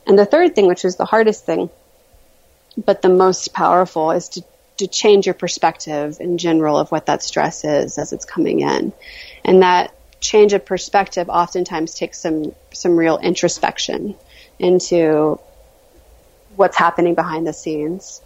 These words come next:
Um, but I, I really do believe, and I've worked with women now intensely for twenty years, all types of women, and women at the height of their professions in New York City. So they're, they have tons and tons and tons of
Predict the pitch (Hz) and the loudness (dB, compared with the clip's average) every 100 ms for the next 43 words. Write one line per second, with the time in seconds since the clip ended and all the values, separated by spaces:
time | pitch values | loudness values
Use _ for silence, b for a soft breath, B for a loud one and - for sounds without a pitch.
0 | B B B B B _ - 180 170 165 | B B B B B _ 0 4 6 6
1 | 165 175 - _ _ _ _ - 254 247 | 4 0 -8 _ _ _ _ 0 6 6
2 | 220 - - 233 233 269 262 214 220 262 | 4 -6 0 2 4 4 4 0 0 0
3 | 233 240 196 175 170 175 170 - 196 208 | 4 6 6 4 2 2 0 2 0 2
4 | 208 - 180 185 185 175 170 160 165 170 | 0 0 -2 0 2 2 4 2 0 0
5 | 185 - 175 165 170 160 - - 180 170 | -2 0 -2 -2 -2 -4 -4 -2 0 2
6 | 165 165 160 165 165 - 185 180 180 180 | 2 2 2 2 0 2 0 2 -2 0
7 | 190 185 185 - 226 269 277 240 208 202 | -2 0 2 4 6 6 6 6 4 2
8 | - 131 202 - 208 - 226 226 208 185 | -4 -8 -8 -2 0 2 2 4 2 -2
9 | - _ 220 196 180 - 202 - 180 170 | -20 _ -2 0 -2 0 0 0 -2 0
10 | 175 180 180 165 - 208 180 139 143 - | 0 2 0 -2 -4 -2 -2 -4 -6 -4
11 | 175 175 175 170 _ b b b b - | 2 2 2 0 _ b b b b 0
12 | 202 202 - _ _ _ - - - - | 4 2 0 _ _ _ -20 -10 0 4
13 | 440 202 175 175 - 190 185 180 175 - | 4 2 -2 -2 0 2 0 -2 -4 -2
14 | 185 180 180 175 170 170 170 | 0 0 -2 -2 -4 -4 -8